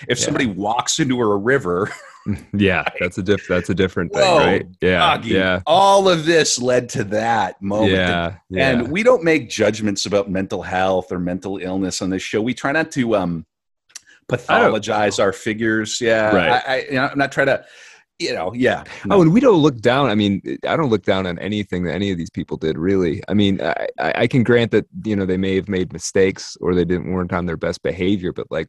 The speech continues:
Speaker 2: we pick people that we respect to do,
Speaker 1: Mm,
Speaker 2: you know?
Speaker 1: as, as artists. I,
Speaker 2: Right.
Speaker 1: I definitely, when I talk about the show, I always
Speaker 2: Yeah.
Speaker 1: talk about Brando and how
Speaker 2: <laughs> Right,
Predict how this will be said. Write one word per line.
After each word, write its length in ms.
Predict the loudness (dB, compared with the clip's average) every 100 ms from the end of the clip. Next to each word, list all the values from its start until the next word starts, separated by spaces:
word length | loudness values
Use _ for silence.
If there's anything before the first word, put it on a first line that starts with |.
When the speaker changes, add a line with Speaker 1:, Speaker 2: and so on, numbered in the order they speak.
| -4
Speaker 2:
we 140 | -4
pick 280 | -2 -6 -2
people 280 | 0 2 2
that 160 | 2 2
we 160 | 0
respect 640 | -2 -6 -4 -2 -2 -8 -20 _ _
to 100 | -8
do, 180 | -2 2 2 2
Speaker 1:
Mm, 100 | -4
Speaker 2:
you 100 | -4
know? 140 | -2
Speaker 1:
as, 200 | -2 -2 -8 -2
as 180 | 0 2
artists. 560 | 2 2 0 -2 -4 0
I, 220 | 2 4
Speaker 2:
Right. 120 | 4
Speaker 1:
I 140 | 4 2
definitely, 640 | 2 0 2 0 0 -2
when 160 | 0 0
I 100 | 2
talk 240 | 2 0
about 180 | -2 -8
the 60 | -8
show, 600 | -2 2 4 4 2 -6 _ _ 0
I 140 | 2
always 180 | 4 2
Speaker 2:
Yeah. 60 | 2
Speaker 1:
talk 180 | 0 0
about 280 | -8 -12 -8
Brando 580 | -2 0 0 -2 -6
and 80 | -10
how 500 | -8 -8 -8 -10 -12 -16 -18 -16
Speaker 2:
<laughs> 240 | -16 -6
Right, 380 | 2 2 2